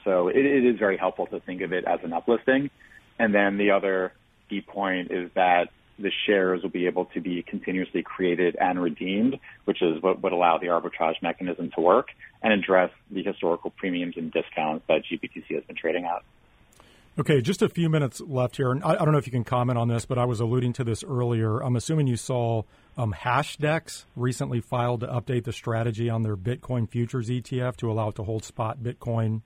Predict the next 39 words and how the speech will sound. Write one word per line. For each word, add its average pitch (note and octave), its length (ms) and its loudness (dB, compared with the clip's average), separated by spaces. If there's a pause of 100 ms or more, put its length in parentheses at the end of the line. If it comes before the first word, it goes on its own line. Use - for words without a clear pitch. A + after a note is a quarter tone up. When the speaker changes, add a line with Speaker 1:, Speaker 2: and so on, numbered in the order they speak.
Speaker 2:
i-, D3 40 -4
as B2 280 -2
well. A2+ 420 -2 (260)
And C3+ 120 4
the B2+ 60 4
way D3 200 4
they D#3 120 4
would B2 160 0
accomplish C3 640 -2
this A2+ 380 -2 (440)
is C3+ 200 0
through, B2+ 580 0
uh, A#2+ 320 -6
what's C#3+ 280 0
called C3+ 280 0
exchange C#3 640 -2
for B2+ 140 -2
physical C3 500 -4
transactions A2+ 760 -4
on G#2+ 120 -2
the G2 60 -4
C B2 260 -4
M A2 120 0
E. G#2+ 200 -2 (260)
Essentially F#3+ 360 2
what D3+ 140 2
they're, D3+ 200 -2 (120)
they're D3 140 0
doing, C3 320 2
or B2+ 60 2
what A#2+ 120 -2
they B2 100 -2
would A#2 200 0
be B2+ 100 -2
doing, A2+ 400 0 (240)
is C3 140 -2
swapping C3 640 0
Bitcoin B2 460 -4
futures, C#3+ 640 -4